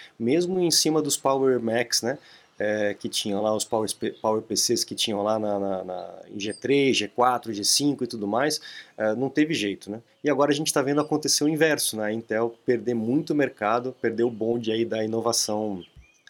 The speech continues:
tecnológica. Dia nove de dezembro de dois mil e onze, a Apple teve uma sacada muito boa de abrir uma loja no Grand Central Terminal, lá nos Estados Unidos, em Nova York. Talvez seja a segunda loja mais icônica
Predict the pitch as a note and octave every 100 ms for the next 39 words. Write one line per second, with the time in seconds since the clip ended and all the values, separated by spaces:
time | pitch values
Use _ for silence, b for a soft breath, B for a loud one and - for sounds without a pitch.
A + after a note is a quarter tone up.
0 | - A2+ - B2+ G2 F2+ - - _ B
1 | B B B B B A#2 D#3+ D#3 F#3 F#3
2 | E3 D#3+ D3+ D3+ D#3+ D3+ D3+ E3 E3+ C#3
3 | D#3 D#3 A#2 A2+ B2+ C#3+ C#3+ C#3 C#3+ C#3+
4 | - - B2+ C3 B2+ A#2 B2 C3 F#3 G3
5 | C3 A2+ B2 C3+ B2 C3+ A#2+ A#2 A#2+ C#3
6 | C3+ A#2 G#2 A2+ A#2+ B2 B2 A#2+ A2 B2+
7 | - - A#2+ A#2+ C3 A#2+ A#2+ A#2+ A2 G2+
8 | G#2 A2 G#2 A2 A2 A2 A#2 A#2 G#2+ G#2+
9 | A2+ B2+ A#2 B2+ D#3 C#3+ - F3 E3+ -
10 | C#3 F#3 F3 A#2+ A#2+ A2 A2 A#2 A2+ -
11 | A2 G#2 G2+